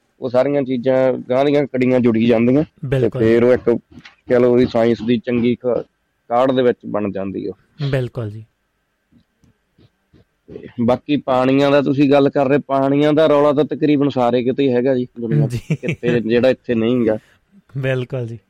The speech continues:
Speaker 2: ਬਿਲਕੁਲ ਜੀ।
Speaker 1: ਇੱਥੇ ਹੁਣ ਜਿਹੜੇ ਕੁਛ ਕੁ ਜਾਗਰੂਕ ਲੋਕ ਆ ਉਹ ਰੌਲਾ ਪਾ ਰਹੇ ਆ ਵੀ ਕਿਉਂਕਿ ਕੈਨੇਡਾ ਨੇ ਖਾਸ ਕਰਕੇ ਬ੍ਰਿਟੀਆਂ ਨੇ ਆਪਦਾ ਪਾਣੀ ਕਹਿ ਲਓ ਮੁਫ਼ਤ ਵਾਂਗੂ ਦਿੱਤਾ ਹੋਇਆ
Speaker 2: ਜੀ।
Speaker 1: ਅਹ, ਨੈਸਲੇ ਨੂੰ।
Speaker 2: ਹਾਂਜੀ।
Speaker 1: ਸਿਰਫ ਹੀ ਸਵਾ,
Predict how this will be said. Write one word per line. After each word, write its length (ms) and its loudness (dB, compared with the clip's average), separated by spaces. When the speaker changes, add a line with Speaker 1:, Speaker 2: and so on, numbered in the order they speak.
Speaker 2:
ਬਿਲਕੁਲ 440 -8
ਜੀ। 100 -16
Speaker 1:
ਇੱਥੇ 400 0
ਹੁਣ 160 2
ਜਿਹੜੇ 180 2
ਕੁਛ 300 0
ਕੁ 260 0
ਜਾਗਰੂਕ 460 2
ਲੋਕ 300 -2
ਆ 40 0
ਉਹ 180 2
ਰੌਲਾ 240 4
ਪਾ 300 2
ਰਹੇ 220 4
ਆ 40 4
ਵੀ 120 0
ਕਿਉਂਕਿ 480 0
ਕੈਨੇਡਾ 460 0
ਨੇ 80 0
ਖਾਸ 280 0
ਕਰਕੇ 280 -8
ਬ੍ਰਿਟੀਆਂ 800 -8
ਨੇ 100 -2
ਆਪਦਾ 220 0
ਪਾਣੀ 420 -2
ਕਹਿ 100 -2
ਲਓ 220 0
ਮੁਫ਼ਤ 360 0
ਵਾਂਗੂ 240 2
ਦਿੱਤਾ 360 0
ਹੋਇਆ 380 2
Speaker 2:
ਜੀ। 260 -8
Speaker 1:
ਅਹ, 420 -2
ਨੈਸਲੇ 400 4
ਨੂੰ। 160 4
Speaker 2:
ਹਾਂਜੀ। 280 -4
Speaker 1:
ਸਿਰਫ 300 -6
ਹੀ 260 -6
ਸਵਾ, 400 -4